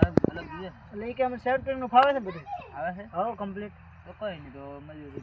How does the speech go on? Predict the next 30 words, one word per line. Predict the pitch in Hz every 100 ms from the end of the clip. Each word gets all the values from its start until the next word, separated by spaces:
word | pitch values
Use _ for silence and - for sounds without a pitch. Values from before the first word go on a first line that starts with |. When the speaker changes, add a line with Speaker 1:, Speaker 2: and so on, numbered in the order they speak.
| -
Speaker 1:
તો |
કોઈ | - 160
નહીં, | 135 117
તો |
આપણે | - 127
બધું | 123 131 131
આપણું. | 135 - - - - - - - -
Speaker 2:
હા, |
તો | - -
બેન, | 190 214
હાલો, | 220 208 - - - -
તમારો | 196 196 190
બધું | 190
સેવન | - 220 208
બેવન | 220 214
હું | 226 240
આલીને | 277 262
તમને | 269 226
છૂટો. | 262 254 165 - -
મારે | 226 269
કોઈ | 254 269
હું | 254
ઢાબામાં | 190 233 269 254 240
જોવા | 269
નહીં | 262 262
આલું, | 240
બે | 233
મજૂર | 247 254 269
આલ્યા | 247 247
ને. | 233 -